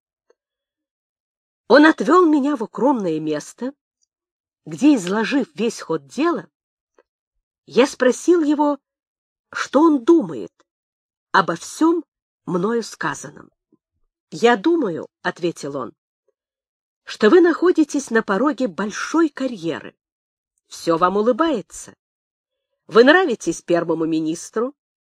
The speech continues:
а кроме того, и это отнюдь не безделица, я могу оказать вам ту же услугу, которую некогда оказал вам мой дядя Мелькиор де ла Ронда,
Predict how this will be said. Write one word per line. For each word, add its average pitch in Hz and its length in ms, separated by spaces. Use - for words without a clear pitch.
а 196 160
кроме 254 400
того, 311 460
и 165 80
это 170 240
отнюдь 202 420
не 214 100
безделица, 151 840
я 339 320
могу 339 340
оказать 277 480
вам 202 180
ту 254 200
же 185 100
услугу, 208 760
которую 208 400
некогда 226 480
оказал 247 460
вам 220 180
мой 202 240
дядя 190 580
Мелькиор 214 680
де 180 140
ла 208 160
Ронда, 175 520